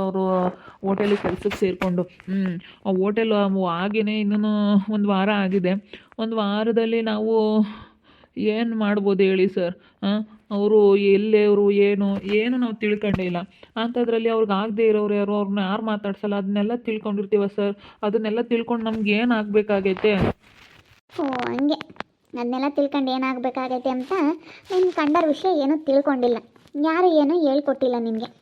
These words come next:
Speaker 2: ಹ್ಮ್, ಹ್ಮ್, ಹ್ಮ್, ಹ್ಮ್, ಹ್ಮ್. ನೀವ್ ಹೇಳೋದೆಲ್ಲ ನಾವು ನಂಬಬೇಕು,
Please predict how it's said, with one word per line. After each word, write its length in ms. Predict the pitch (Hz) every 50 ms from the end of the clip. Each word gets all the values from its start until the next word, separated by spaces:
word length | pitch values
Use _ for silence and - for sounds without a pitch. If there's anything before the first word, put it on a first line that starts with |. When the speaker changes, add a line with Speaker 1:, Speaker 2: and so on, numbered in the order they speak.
| _ _ 269
Speaker 2:
ಹ್ಮ್, 300 | 277 285 277 254 240 220 226 233 _ _ -
ಹ್ಮ್, 240 | 254 240 240 233 226 226 226
ಹ್ಮ್, 180 | 220 202 - - - _ -
ಹ್ಮ್, 200 | 202 208 208 196 190 -
ಹ್ಮ್. 260 | - 226 233 233 214 190 - _ _ _ _ _ _ _ _
ನೀವ್ 160 | 294 302 302 285 285
ಹೇಳೋದೆಲ್ಲ 380 | 294 311 302 277 254 233 240 330 370 349
ನಾವು 120 | 320 330 330 302
ನಂಬಬೇಕು, 420 | 285 277 294 302 302 285 277 -